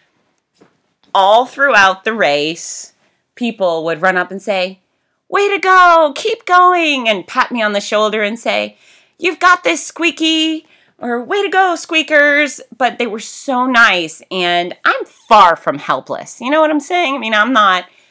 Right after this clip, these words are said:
I'm not someone anyone would normally take this, take the time to feel pity for or whatever.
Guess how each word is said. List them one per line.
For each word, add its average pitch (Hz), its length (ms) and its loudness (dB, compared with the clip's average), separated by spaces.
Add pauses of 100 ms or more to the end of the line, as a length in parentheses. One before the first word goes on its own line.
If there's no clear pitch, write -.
(240)
I'm 285 80 -4
not 262 180 0
someone 202 300 -2
anyone 170 400 -2
would 147 100 -6
normally 156 560 -2
take 156 320 -10
this, - 320 -12 (200)
take 156 200 -8
the 156 100 -10
time 151 580 -4
to 143 120 -12
feel - 320 -14
pity 220 260 -10
for 165 520 0
or 139 260 -4
whatever. 143 640 -6